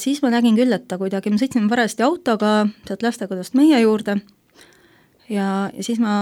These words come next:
siis ma selle mõtte välja käisin ja siis ma nägin küll, et see kuidagi, et ta muutus niimoodi selle hetke, hetkega kuidagi hästi nagu rõõmsamaks.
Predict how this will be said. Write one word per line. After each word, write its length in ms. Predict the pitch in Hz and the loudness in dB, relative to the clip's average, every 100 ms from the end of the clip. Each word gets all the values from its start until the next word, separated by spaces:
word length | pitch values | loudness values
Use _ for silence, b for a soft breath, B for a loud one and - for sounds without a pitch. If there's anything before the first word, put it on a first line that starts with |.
| 202 202 | 0 -2
siis 140 | 233 233 | -4 -4
ma 80 | 208 | -2
selle 440 | 196 196 196 196 202 | -2 -2 0 0 0
mõtte 300 | 247 - 196 | 0 -2 -4
välja 220 | 247 269 | -2 -2
käisin 340 | 220 302 285 208 | -2 -2 0 -2
ja 60 | 185 | 0
siis 140 | 240 | 2
ma 60 | 240 | 2
nägin 240 | 233 247 | 2 0
küll, 140 | 208 233 | 0 -2
et 100 | 190 | -2
see 140 | 196 | -4
kuidagi, 340 | 202 196 196 190 | -4 -4 -4 -4
et 60 | 190 | -2
ta 80 | 208 | 0
muutus 320 | 220 220 196 | 0 0 -4
niimoodi 400 | 185 185 196 190 190 | -4 -4 -4 -4 -2
selle 200 | 214 208 | 0 0
hetke, 380 | 277 - 190 - | 0 -2 -6 -4
hetkega 520 | 233 294 190 165 180 175 | -2 -2 -2 -2 -2 -2
kuidagi 260 | 202 185 208 | -2 -2 -4
hästi 260 | - 208 196 | -4 -2 -2
nagu 180 | 190 208 | -2 2
rõõmsamaks. 600 | 240 190 170 175 - - | 2 2 0 -4 -6 -14